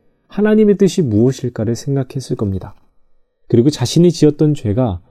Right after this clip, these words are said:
심겨져 열매로 맺어졌다는 것도 깨달았을 겁니다. 나중에 우리가 말씀을 통해 보겠지만 피난가는 자신을 저주하며 비난하는 시므이를 보면서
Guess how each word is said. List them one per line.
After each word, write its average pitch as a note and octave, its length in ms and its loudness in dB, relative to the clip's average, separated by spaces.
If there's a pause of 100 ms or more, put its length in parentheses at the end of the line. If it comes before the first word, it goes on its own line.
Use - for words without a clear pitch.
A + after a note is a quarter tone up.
심겨져 C#3+ 720 -2 (180)
열매로 A#2 460 2
맺어졌다는 A#2+ 640 0
것도 A#2 400 -8
깨달았을 C3+ 540 -6
겁니다. G2+ 400 -10 (680)
나중에 A2 280 2
우리가 C3+ 180 4
말씀을 C3+ 420 2
통해 D#3+ 240 2
보겠지만 A2 640 -2 (400)
피난가는 F#3 540 2
자신을 D3 380 0
저주하며 B2 640 0
비난하는 G#2+ 720 -4
시므이를 F3 720 2
보면서 G2+ 520 -4